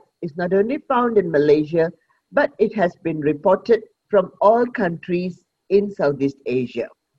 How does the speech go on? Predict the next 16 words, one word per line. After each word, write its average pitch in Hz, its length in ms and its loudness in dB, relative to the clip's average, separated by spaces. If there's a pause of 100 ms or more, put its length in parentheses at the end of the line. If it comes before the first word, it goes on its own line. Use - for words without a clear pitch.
with 262 200 -2
the 202 100 4
exception - 920 -4
of 147 160 0 (220)
Timor-Leste. 135 720 -2 (180)
Perhaps 175 440 -4
they 156 80 0
have 143 120 2
not 143 240 -6
looked 151 240 -4
for 110 220 -4
it. - 80 -16 (380)
And 202 500 2 (420)
Malaysia 269 580 2
perhaps 208 540 -2
is - 120 -6